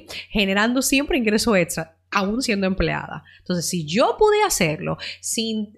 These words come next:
óyeme, siendo una bichita de dieciocho años, ¿vale? Teniendo muchas ganas y, y,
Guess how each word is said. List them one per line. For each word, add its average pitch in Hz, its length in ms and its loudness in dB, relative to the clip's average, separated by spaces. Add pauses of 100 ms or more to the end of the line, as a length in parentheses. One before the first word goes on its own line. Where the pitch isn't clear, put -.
(140)
óyeme, 196 340 0
siendo 196 200 -2
una 277 100 2
bichita 277 440 2
de 285 60 4
dieciocho 202 640 2
años, 185 600 2 (260)
¿vale? 175 580 -2
Teniendo 190 540 0
muchas 208 340 -2
ganas 262 440 2
y, 202 140 2
y, 175 80 2